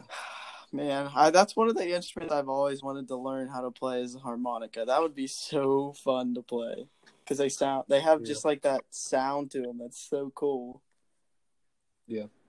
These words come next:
Speaker 1: I don't know, but I feel like it's definitely a hard instrument to play.
Speaker 2: Oh, yeah.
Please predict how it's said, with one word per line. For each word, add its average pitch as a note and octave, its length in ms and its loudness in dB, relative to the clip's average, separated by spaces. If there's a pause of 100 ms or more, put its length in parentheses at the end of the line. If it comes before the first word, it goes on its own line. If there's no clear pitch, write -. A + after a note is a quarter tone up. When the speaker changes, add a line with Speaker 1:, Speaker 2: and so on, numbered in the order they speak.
(240)
Speaker 1:
I A#2+ 60 -10
don't B2 180 -8
know, A#2 300 -8 (140)
but A#2+ 300 -2 (460)
I C3 100 4
feel C#3+ 220 4
like C3+ 180 4
it's C3 140 -6
definitely C3+ 560 0
a C3 80 -2
hard C3 260 -6
instrument B2+ 420 -10
to - 60 -16
play. A2+ 320 -6 (2250)
Speaker 2:
Oh, D3 220 2
yeah. A#2+ 240 2